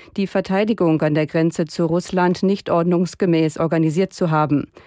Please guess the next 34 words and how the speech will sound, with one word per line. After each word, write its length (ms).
Nach 220
dem 240
Angriff 480
am 200
zehnten 380
Mai 260
musste 380
die 100
ukrainische 680
Armee 340
ihre 300
vorderen 560
Stellungen 600
und 300
mehrere 440
Dörfer 360
räumen. 440
Vor 220
dem 160
D-F-B-Pokalfinale 1200
in 100
Berlin 380
heute 240
Abend 360
sind 240
in 140
Deutschland 460
bereits 420
die 140
Sieger 320
der 160
Landespokale 960
gekürt 400
worden. 380